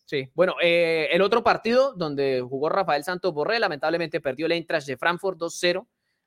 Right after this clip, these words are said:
ante el Napoli. Creo que Napoli está pegando duro.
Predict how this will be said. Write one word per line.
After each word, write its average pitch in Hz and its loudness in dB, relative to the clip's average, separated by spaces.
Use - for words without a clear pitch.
ante 127 -4
el 127 -2
Napoli. 190 2
Creo 190 0
que 170 -2
Napoli 165 0
está 113 -6
pegando 170 2
duro. 180 0